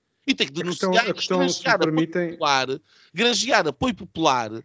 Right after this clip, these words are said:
Speaker 1: que foi isso que levou à eleição do Bolsonaro em dois mil e dezoito, granjear apoio popular para parar a, a, a, a, a situação.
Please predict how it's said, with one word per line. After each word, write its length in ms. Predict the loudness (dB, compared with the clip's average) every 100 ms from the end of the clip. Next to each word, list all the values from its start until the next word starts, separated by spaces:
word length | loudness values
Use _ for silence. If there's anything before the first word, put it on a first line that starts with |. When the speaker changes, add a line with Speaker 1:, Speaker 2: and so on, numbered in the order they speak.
| _ _
Speaker 1:
que 60 | -6
foi 160 | 2 6
isso 240 | 6 2
que 80 | -8
levou 180 | -2 2
à 60 |
eleição 340 | 2 0 -4 -6
do 140 | -4
Bolsonaro 480 | -4 -4 -4 -2 -2
em 40 |
dois 200 | -2 -8
mil 160 | -8 -10
e 60 | -10
dezoito, 520 | -10 -10 -10 -14 -20 _ _ -20
granjear 540 | -8 -4 -4 -2 0 -2
apoio 300 | 0 0 0
popular 500 | -6 -4 4 4 4
para 140 | -2
parar 580 | 2 6 8 8 6 2
a, 60 |
a, 560 | -8 _ _ _ _ -2
a, 920 | -2 2 0 2 -2 -2 -8 -12 -8
a, 20 | -8
a 20 |
situação. 600 | -8 -14 -10 -6 -8